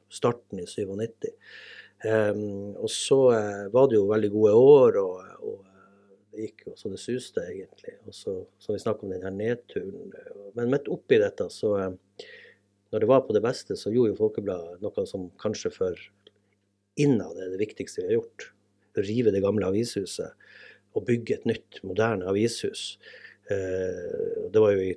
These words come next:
to tusen og seks og syv vi hadde en liten periode hvor vi leide oss inn i, eh, det gamle G-sportbygget, eller Andersenbygget, midt i sentrum i byggeperioden, og flyttet tilbake hit til et hypermoderne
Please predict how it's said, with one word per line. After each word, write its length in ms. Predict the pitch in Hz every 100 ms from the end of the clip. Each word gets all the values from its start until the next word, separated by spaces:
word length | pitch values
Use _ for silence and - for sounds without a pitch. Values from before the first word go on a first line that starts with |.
| -
to 140 | 110 104
tusen 320 | 98 - 90
og 260 | 87 85 -
seks 420 | - - - - -
og 40 |
syv 760 | - - - - - 113 104 85
vi 120 | 90 87 85 85 - _
hadde 140 | 95 92
en 60 |
liten 180 | 101 98
periode 400 | 95 95 101 98 90
hvor 120 | 85
vi 120 | 87
leide 260 | 87 95 92
oss 100 | -
inn 240 | 98 95 85
i, 120 | 82
eh, 240 | 85 - - _ _ - _ _
det 120 | - 95
gamle 240 | 95 95
G-sportbygget, 800 | 95 104 104 - - 110 104 90
eller 140 | 90 92
Andersenbygget, 640 | 110 113 120 110 92 95
midt 220 | 101 -
i 40 | 95
sentrum 720 | 107 110 - 98 87 85 90
i 140 | - 101
byggeperioden, 760 | 104 113 113 120 117 120 117
og 80 | 98
flyttet 260 | - 107 104
tilbake 420 | 90 104 110 -
hit 120 | 90 -
til 80 | 87
et 140 | - -
hypermoderne 1000 | 104 120 107 107 101 85 82 90 - -